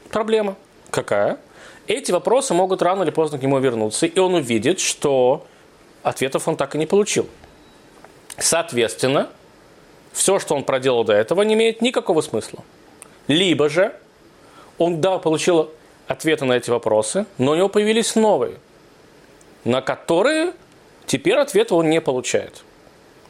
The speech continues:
Соответственно, видимо, всё опять же возвращается на круги своя. Значит, всё, что я делал до этого, снова не имеет никакого смысла.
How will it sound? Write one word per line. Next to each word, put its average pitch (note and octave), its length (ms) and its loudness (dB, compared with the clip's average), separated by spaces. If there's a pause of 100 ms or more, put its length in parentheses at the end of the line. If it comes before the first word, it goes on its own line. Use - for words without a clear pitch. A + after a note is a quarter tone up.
Соответственно, C#3+ 960 0 (760)
видимо, E3+ 340 0
всё B3 360 2
опять B3+ 380 -2
же C4+ 80 0
возвращается G#3 580 0
на F3+ 60 0
круги F3 260 4
своя. E3 440 2 (220)
Значит, C#3 240 -2
всё, - 240 0
что - 160 -2
я C#3+ 100 4
делал B2+ 220 2
до A#2 80 2
этого, F#3 300 0
снова D3 500 0
не E3+ 140 -4
имеет F3 300 0
никакого C#3+ 460 0
смысла. - 420 -10